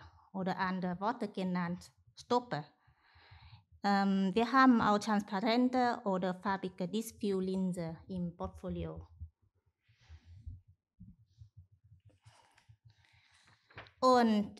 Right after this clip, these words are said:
ähm, wir reden hier über die Montageart von L E D. Die beliebte Art, die L E D auf der Platine zu platzieren,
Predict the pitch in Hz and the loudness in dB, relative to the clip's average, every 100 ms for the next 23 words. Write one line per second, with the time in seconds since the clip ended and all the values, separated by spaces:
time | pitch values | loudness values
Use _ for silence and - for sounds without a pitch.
0 | - 208 202 190 180 180 - - _ _ | 2 4 6 6 4 2 -4 -20 _ _
1 | _ _ _ - 208 - _ _ _ - | _ _ _ -20 -20 -20 _ _ _ -20
2 | - - 202 226 240 240 233 220 220 - | -20 -16 -2 2 6 6 6 6 2 0
3 | - 247 269 226 220 220 214 202 190 208 | 2 6 8 6 4 4 6 6 4 0
4 | 208 202 202 196 190 196 190 196 196 208 | -2 0 2 2 2 0 0 0 0 -2
5 | 202 208 196 - - 196 180 180 202 240 | -2 -2 -4 -4 -6 -8 -6 -6 -6 -4
6 | 302 349 - _ - _ - - _ _ | -6 -6 -12 _ -20 _ -20 -20 _ _
7 | _ _ - - - - - - - - | _ _ -20 -20 -20 -20 -20 -20 -18 -10
8 | - 269 277 285 330 339 226 - 214 233 | 0 2 4 4 2 0 -2 2 2 2
9 | 220 165 175 - _ _ - - - 214 | -2 -4 -6 -12 _ _ -20 -20 -8 -4
10 | - 240 262 254 247 - 202 202 196 - | 0 2 2 2 0 2 0 0 -6 -4
11 | 196 294 269 262 254 247 - - 190 190 | -6 -2 0 2 2 -2 -12 -12 -8 -8
12 | 190 - 220 196 165 151 | -8 -4 -2 0 -2 -6